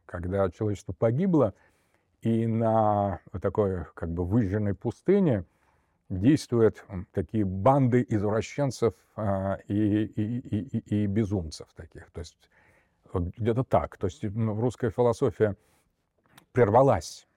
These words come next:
м, в восемнадцатом году, по, по сути дела, ее такое тоже непростое, м, непростое раннее становление, очень интересное,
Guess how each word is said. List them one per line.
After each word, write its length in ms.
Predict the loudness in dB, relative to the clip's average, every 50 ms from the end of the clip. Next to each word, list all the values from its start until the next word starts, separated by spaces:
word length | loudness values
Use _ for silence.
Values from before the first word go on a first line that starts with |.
| _ _ _ _ _ -14 -10
м, 880 | -8 -6 -6 -6 -6 -8 -8 -10 -12 -12 -12 -12 -12 -10 -8 -6 -6 -4
в 40 | -2
восемнадцатом 680 | -2 -2 -2 -2 -2 0 0 0 -2 -4 -6 -4 -2 0
году, 380 | 0 2 2 0 -2 -2 -4 -4 -4
по, 100 | -4 -2
по 140 | 0 0 -2
сути 300 | -2 -2 -6 -6 -6 -6 -4
дела, 280 | 0 0 2 2 2
ее 300 | 2 2 4 2 2 2 _ _ _ _ _ -6
такое 340 | -6 -4 0 0 0 0 2
тоже 260 | 2 0 2 2 2
непростое, 880 | 0 0 0 -2 -4 -6 -6 -4 0 4 4 6 8 8 6 6 4 2 _ _ _ _ _ _ _ _ _ -8
м, 480 | -6 -4 -2 -2 -2 -4 -4 -4 -4
непростое 720 | -4 -2 -2 -2 -4 -4 -2 0 2 2 4 2 0 -2 -2
раннее 440 | 0 2 2 4 4 2 0 0 -2
становление, 720 | -4 -2 0 2 4 4 4 4 4 2 2 0 -2 -4 -4 2
очень 340 | 2 2 2 2 -2 -4 -4
интересное, 520 | -2 -2 -2 -2 -2 -2 -4 -6 -10 -8